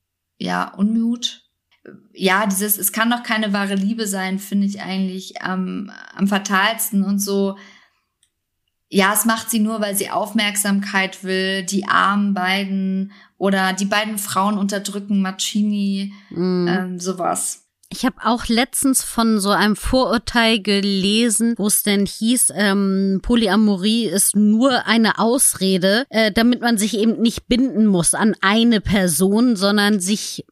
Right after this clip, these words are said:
Speaker 2: mehrere Personen, ähm, rauspicken kann.
Speaker 1: Ja, das ist ja einfach nur, sehr Käse.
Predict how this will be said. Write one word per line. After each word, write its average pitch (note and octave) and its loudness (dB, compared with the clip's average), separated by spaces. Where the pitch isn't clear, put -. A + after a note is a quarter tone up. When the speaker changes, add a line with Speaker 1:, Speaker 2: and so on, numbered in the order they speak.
Speaker 2:
mehrere G#3 2
Personen, G3+ 2
ähm, F#3 2
rauspicken E3 0
kann. A#2+ -6
Speaker 1:
Ja, G#3 2
das A#3 0
ist A3 -2
ja C4 -2
einfach A3+ -4
nur, A3+ -4
sehr A3+ 0
Käse. F#3+ -4